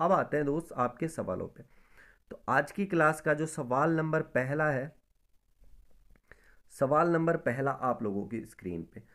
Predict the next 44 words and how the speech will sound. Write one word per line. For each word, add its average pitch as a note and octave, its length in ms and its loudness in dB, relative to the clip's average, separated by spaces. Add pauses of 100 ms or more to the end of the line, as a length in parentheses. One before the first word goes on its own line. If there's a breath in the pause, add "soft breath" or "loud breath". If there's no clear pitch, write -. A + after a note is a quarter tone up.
(260 soft breath)
सबसे G3+ 280 -4
पहले G#3+ 220 2
एक G3+ 240 -6
इमेज C3+ 320 2
दे G#2+ 180 -2
रखी - 340 -8
है - 80 -20 (540)
और G#3 300 0
इसका G3 300 -2
मिरर C3 320 2
इमेज G#2+ 360 -2
पूछा। - 340 -14 (420 soft breath)
अच्छा, F3 160 -2
मिरर B2+ 460 2
इमेज C#3+ 420 -2
में D#3 160 2
ध्यान C#3 240 -2
रखना, C3 340 -2
राइट A#2+ 360 2 (160)
लेफ्ट G#2 380 0
हो D3+ 60 0
जाता D3+ 260 -2
है, D3+ 80 0
लेफ्ट B2 300 0
वाला C3+ 240 0 (200)
राइट F2+ 260 -4
हो E2+ 60 -8
जाता D#2+ 240 -12
है। - 100 -20 (360 loud breath)
और F3 220 4
जो F#3 400 2
इस, D#3 220 -4 (180)
अच्छा, C#3 200 -2
ये C3 380 2
जो G3+ 200 0
सिंबल D#3+ 440 2
है D3+ 140 6
यहाँ C#3+ 260 2
पे, C#3 160 0
ये D3+ 280 2
मिरर C3+ 320 6
का C#3+ 140 4
साइन F2+ 260 -4
है, - 140 -14